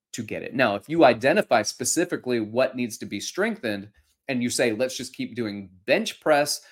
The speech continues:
with two twenty-five because that's what I gotta get better at," you're not solving a problem. So identifying, therefore, one of the reasons why we talk about doing assessments.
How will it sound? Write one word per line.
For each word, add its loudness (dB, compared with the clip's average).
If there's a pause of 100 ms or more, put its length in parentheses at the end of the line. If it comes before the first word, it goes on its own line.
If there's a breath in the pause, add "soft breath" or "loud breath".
(140 loud breath)
with -6
two -2
twenty-five 0
because -8
that's -2
what -4
I -4
gotta -4
get -10
better 2
at," -4 (300 soft breath)
you're -4
not 0
solving -4
a -14
problem. -16 (1160)
So -6
identifying, -4 (280 soft breath)
therefore, -4
one -6
of -6
the -4
reasons -6
why -6
we -8
talk -14
about -10
doing -8
assessments. -14